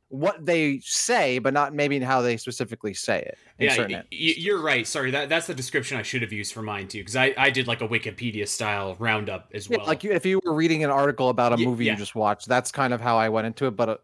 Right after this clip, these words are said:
Speaker 1: I, I have ten pages of it, and it's broken up into multiple acts, but, you know, whatever.
Speaker 2: Okay.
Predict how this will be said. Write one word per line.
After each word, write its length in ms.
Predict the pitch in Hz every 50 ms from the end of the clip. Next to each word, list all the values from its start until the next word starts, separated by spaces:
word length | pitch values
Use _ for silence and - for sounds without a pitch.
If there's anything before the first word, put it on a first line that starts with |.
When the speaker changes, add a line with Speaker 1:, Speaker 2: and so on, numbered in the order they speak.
| -
Speaker 1:
I, 120 | 120 120 120
I 120 | 117 117
have 380 | 110 117 113 107 101 95 95 - _ _ _ _ _ -
ten 180 | 127 120 110
pages 320 | 107 113 107 104 95 98 87
of 140 | 95 90 85
it, 100 | 90 85
and 120 | 95 92
it's 80 | 92 -
broken 320 | - - 98 92 - 104
up 140 | 95 - -
into 200 | 95 92 - -
multiple 360 | 101 101 98 - - - 95
acts, 340 | 92 90 87 - - - -
but, 220 | - - - - -
you 80 | - 110
know, 140 | 101 98 101
whatever. 300 | 104 95 92 - - - _ _ _ _ -
Speaker 2:
Okay. 360 | - 180 185 - 139 104 87